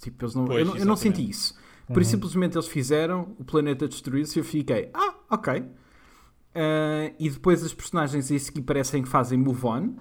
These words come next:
Speaker 1: ah, e só mais tarde é que, é que refletem naquilo que aconteceu. Ah, e, e para mim essa, essa é a cena que refle-, que fica no filme inteiro: é essa cena de, ah, há, há aqui qualquer coisa que podia ter sido trabalhado de outra forma,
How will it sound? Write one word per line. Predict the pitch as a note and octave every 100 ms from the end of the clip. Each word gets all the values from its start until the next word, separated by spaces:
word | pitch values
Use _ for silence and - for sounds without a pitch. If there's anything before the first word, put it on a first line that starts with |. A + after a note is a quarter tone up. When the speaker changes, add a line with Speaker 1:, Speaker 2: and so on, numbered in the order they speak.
| - _ _ _ _ _
Speaker 1:
ah, | D3 C#3 C#3 C3+ C3+ C3+ C3 - - _
e | C#3+ C3
só | - F3+
mais | F3 E3 C3
tarde | F3 F3 E3+ D3
é |
que, | - - - -
é | C#3
que | C3 C3 C#3
refletem | B2+ - C3 D#3 D3+ D3+ D3+ D3
naquilo | C3+ C3 D3
que | C#3+
aconteceu. | C3+ B2+ A#2 - A2 G#2 - - _ - - _ _ -
Ah, | C#3+ C#3+ C#3+ D3 C#3+ - F#2+
e, | - D#3
e |
para | C3 F3
mim | F#3 G#3 A3+
essa, | - G3+
essa | D#3+ F3 -
é | F#3
a |
cena | F3+ F#3+ F3+ E3+
que | - E3
refle-, | D3 - D3 D3
que | -
fica | F3 F3
no | E3
filme | - E3 D3+
inteiro: | C#3+ D3+ C3+
é | B2+
essa | B2+ B2+
cena | C3 D#3 C3+ C3+
de, | A#2+ C3 B2 - - - _ _ _ _ _ -
ah, | C3 C3 B2+ -
há, | C#3 C#3 C3+ - C#3
há |
aqui | C3 - - G#3+
qualquer | A3 G#3+ G3+ G3
coisa | - D#3+ E3 E3 F3+ G#3 G#3
que | - -
podia | C#3 D3+
ter | D#3+ E3
sido | - F3+
trabalhado | - E3+ D3+ C3+ A#2
de | B2
outra | D#3 F#3
forma, | F3+ D#3+ C3+ C#3 E3